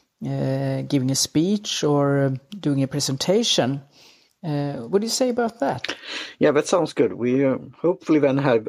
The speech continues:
Speaker 2: answers or could lead to other answers, uh, you know, colleagues in the field and so on, fellow podcasters that are interested in this area. Uh, and then you have questions if you do some introspection, maybe f-,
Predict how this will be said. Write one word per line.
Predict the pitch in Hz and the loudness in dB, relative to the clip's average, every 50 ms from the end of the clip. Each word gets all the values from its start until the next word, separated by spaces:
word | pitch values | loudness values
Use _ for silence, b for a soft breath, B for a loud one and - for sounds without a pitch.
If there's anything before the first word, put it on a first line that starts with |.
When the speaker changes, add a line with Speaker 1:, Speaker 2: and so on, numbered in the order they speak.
| - - | 0 2
Speaker 2:
answers | 113 135 160 - - - 175 175 - - | 2 2 2 0 0 0 0 0 2 0
or | 123 | -2
could | - - - 120 107 - - | -2 0 -2 -2 -2 -2 -2
lead | 104 107 123 156 180 175 143 - - | -2 -2 0 0 0 -2 -2 -2 -2
to | - 131 117 113 - | 0 0 0 2 2
other | - 113 110 110 123 151 185 175 - - - | 2 2 2 2 0 -2 -2 -4 -12 -6 0
answers, | 135 139 139 143 139 - 160 175 - - - | 2 2 2 2 2 0 0 0 -2 -6 -8
uh, | - | -8
you | - - 123 120 - 113 113 | -8 -6 -8 -8 -8 -6 -4
know, | 104 101 | -4 -6
colleagues | - - 127 127 123 127 123 - - | 0 2 2 4 4 2 0 -2 -4
in | 110 101 101 | -4 -2 0
the | 101 101 | 0 -2
field | 95 - 160 147 165 196 214 - | 0 0 0 0 0 0 0 0
and | - 156 151 143 | 0 0 2 2
so | - 139 | 2 2
on, | 151 175 196 - _ _ _ | 2 0 -2 -6 _ _ _
fellow | _ - - 120 123 127 | _ 0 2 2 2 2
podcasters | 127 143 135 127 - - 127 127 - - 147 160 170 - - | 2 0 0 0 2 2 2 2 2 0 -2 -2 -2 -4 -6
that | - 104 - | -6 -4 -2
are | 107 107 | -4 -4
interested | 107 117 117 - 110 - - | -4 -6 -10 -12 -12 -10 -8
in | 113 110 | -8 -8
this | 107 - | -4 0
area. | 113 107 110 113 139 156 B B B B B B B B B B B _ _ _ _ - | 0 2 2 2 0 -2 B B B B B B B B B B B _ _ _ _ -8
Uh, | 110 | -6
and | 110 - 120 127 127 | -2 0 2 2 4
then | 139 143 151 156 | 2 2 2 2
you | 151 143 143 | 2 2 2
have | 135 143 170 139 - | 2 2 0 0 0
questions | - 143 131 - - - 104 95 - - - | 0 0 0 0 -4 -8 -10 -10 -8 -10 -12
if | 104 - - | -12 -10 -6
you | 104 101 101 98 - _ _ _ _ _ _ _ _ _ | -6 -6 -6 -6 -10 _ _ _ _ _ _ _ _ _
do | - 107 104 | -10 -8 -6
some | - 104 101 98 | -4 -4 -4 -4
introspection, | - 120 - - - - 98 95 - - - 123 127 - - - - 143 139 139 139 131 | -4 -6 -8 -8 -8 -8 -8 -8 -4 0 0 0 0 -2 -6 -2 0 2 2 2 0 0
maybe | 113 104 101 98 98 | 0 0 0 -2 -4
f-, | 92 - - | -6 -6 -14